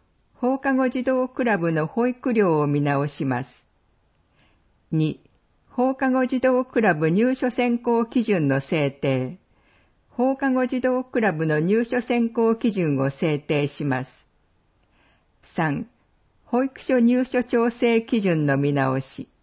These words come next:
保育所入所調整基準を見直します。四、保育所条例の一部改正。幼児教育保育無償化に伴い、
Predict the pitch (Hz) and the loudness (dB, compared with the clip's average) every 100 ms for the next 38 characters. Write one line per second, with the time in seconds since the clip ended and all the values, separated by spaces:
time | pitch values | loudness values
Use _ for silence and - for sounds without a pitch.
0 | _ _ _ _ _ _ _ _ - 247 | _ _ _ _ _ _ _ _ -6 -4
1 | 277 - - 247 240 254 247 262 - 240 | -4 -4 -2 2 2 0 -2 -6 -2 -2
2 | 247 - 247 247 277 233 196 151 139 135 | -2 0 0 0 -2 0 0 0 0 0
3 | 143 143 139 143 - 135 123 - - _ | 0 2 0 -2 -4 -4 -4 -8 -20 _
4 | _ _ _ _ _ _ _ _ _ _ | _ _ _ _ _ _ _ _ _ _
5 | _ - 175 165 139 - _ _ _ _ | _ -6 0 0 0 -6 _ _ _ _
6 | - 240 269 - - 254 262 262 233 175 | -4 -2 -2 -4 -2 0 2 2 4 4
7 | 147 143 139 - 156 254 214 202 175 135 | 2 2 2 0 -4 -2 0 0 0 -2
8 | 131 - 131 123 - - _ _ _ _ | -2 -2 -2 -2 -8 -16 _ _ _ _
9 | _ _ _ 208 247 269 269 277 - 277 | _ _ _ -2 0 0 -4 -8 -4 0
10 | 247 180 147 - 151 170 220 220 226 - | 2 0 -2 -4 -6 -4 -2 -2 -2 -8
11 | - 170 170 226 214 214 202 202 202 190 | -6 -4 0 2 2 0 2 2 0 -2
12 | 180 175 156 - | 0 -2 -2 -6